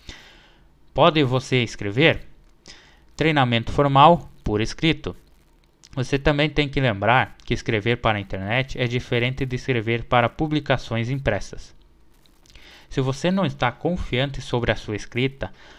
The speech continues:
ou se você não pode pagar o tempo para sentar e passar muitas horas anotando seus pensamentos, você sempre pode contratar um escritor. Há muitos serviços de escritores em toda a internet. Você pode encontrar no site de freelancer, como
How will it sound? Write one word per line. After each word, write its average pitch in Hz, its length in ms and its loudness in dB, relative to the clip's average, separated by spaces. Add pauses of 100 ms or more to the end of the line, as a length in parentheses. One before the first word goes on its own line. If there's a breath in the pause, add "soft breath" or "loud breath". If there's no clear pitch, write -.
(140 loud breath)
ou 139 100 0
se 139 120 -2
você 131 320 0
não 156 160 0
pode 131 320 2
pagar 117 480 0
o 127 100 -4
tempo 131 440 -4
para 113 280 -2
sentar 107 500 -4
e 117 60 -14
passar 110 380 -4
muitas 123 460 0
horas 113 400 0 (420 soft breath)
anotando 127 560 0
seus 107 260 -4
pensamentos, 117 800 -2 (400 soft breath)
você 123 220 -4
sempre 139 380 -2
pode 131 360 4
contratar 139 840 2
um 139 100 -4
escritor. 139 560 2 (540 loud breath)
Há 131 120 4
muitos 185 300 0
serviços 131 520 0
de 131 60 -4
escritores 135 560 0
em 131 100 -2
toda 151 300 2
a 127 60 2
internet. 98 580 -4
Você - 180 -10
pode 120 300 2
encontrar 117 440 0
no 117 100 -4
site 107 400 -2
de 110 140 -4
freelancer, 143 640 0
como 95 360 0